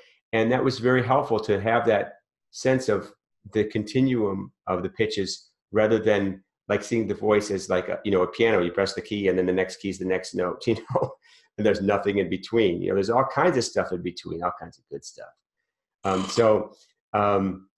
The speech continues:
I really, uh, enjoyed that clip. It was really meaningful for me. It's been very helpful in my teaching, both inside and outside of Musical U. Uh, and I'm really grateful for,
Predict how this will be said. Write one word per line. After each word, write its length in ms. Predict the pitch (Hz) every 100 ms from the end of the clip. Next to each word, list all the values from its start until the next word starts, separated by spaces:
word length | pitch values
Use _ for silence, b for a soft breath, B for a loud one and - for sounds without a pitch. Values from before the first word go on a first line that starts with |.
| _ _ -
I 120 | 123
really, 520 | 123 113 107 107 -
uh, 180 | 101 101
enjoyed 480 | 104 95 - 107 107
that 180 | 110 101
clip. 300 | - 104 -
It 200 | 92 -
was 320 | 101 95 - _ 107
really 240 | 113 107
meaningful 380 | 107 110 107 95
for 180 | - 98
me. 240 | 110 123
It's 100 | -
been 180 | 95 87
very 260 | 107 110
helpful 380 | 107 107 - 104
in 140 | 98 95
my 160 | 92 90
teaching, 500 | - 110 110 107 95
both 220 | 90 92
inside 500 | 98 - 98 95 92 _ _ _ _ _ -
and 140 | 90
outside 460 | 98 113 - 113 110
of 80 |
Musical 420 | 107 107 104 - 95
U. 380 | 92 90 87 - _ _ _ _
Uh, 220 | 90 90 87
and 100 | 98
I'm 120 | 95
really 180 | 98 98
grateful 380 | 95 98 95 92
for, 460 | - 92 87 87